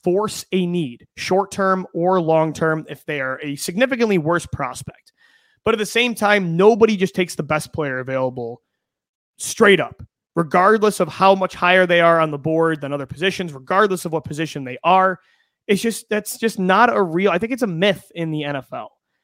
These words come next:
So, I don't know. It, it drives me crazy when people talk about this and they, they just almost, like, don't entertain, "Well, they need this position." It doesn't matter. Need doesn't matter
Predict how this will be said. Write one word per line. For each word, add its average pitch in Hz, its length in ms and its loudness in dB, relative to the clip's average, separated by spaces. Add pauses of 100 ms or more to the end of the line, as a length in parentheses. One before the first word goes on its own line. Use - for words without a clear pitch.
(120)
So, 147 560 -2 (640)
I 185 100 0
don't 151 100 2
know. 123 120 -8
It, 160 180 -4
it 202 180 -4
drives 208 280 0
me 202 100 -2
crazy 165 760 -6 (340)
when 156 560 -4 (220)
people 185 260 -4
talk 202 280 -2
about 131 200 -10
this 131 220 -16
and 156 80 -8
they, 147 240 -6
they 170 120 -2
just 165 200 -4
almost, 202 200 0
like, 185 200 -6
don't 185 260 2
entertain, 165 800 -2 (480)
"Well, 233 140 6
they 220 120 4
need 262 220 2
this 220 100 -4
position." 135 640 -8
It 165 120 2
doesn't 180 220 4
matter. 131 340 2 (120)
Need 208 340 2
doesn't 180 260 2
matter 151 300 -2